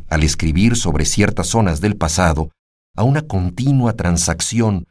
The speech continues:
entre el lenguaje del recuerdo y el otro, que me impone sus ritmos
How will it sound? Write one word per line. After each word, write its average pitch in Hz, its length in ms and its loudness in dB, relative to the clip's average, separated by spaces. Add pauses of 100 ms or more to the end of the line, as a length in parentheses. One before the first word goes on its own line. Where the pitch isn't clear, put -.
(160)
entre 85 320 2
el 80 60 2
lenguaje 82 480 2
del 85 120 2
recuerdo 101 800 0
y 85 160 0
el 85 160 2
otro, 82 460 0 (400)
que 101 100 -2
me 95 80 2
impone 110 360 0
sus 104 220 -2
ritmos 113 640 2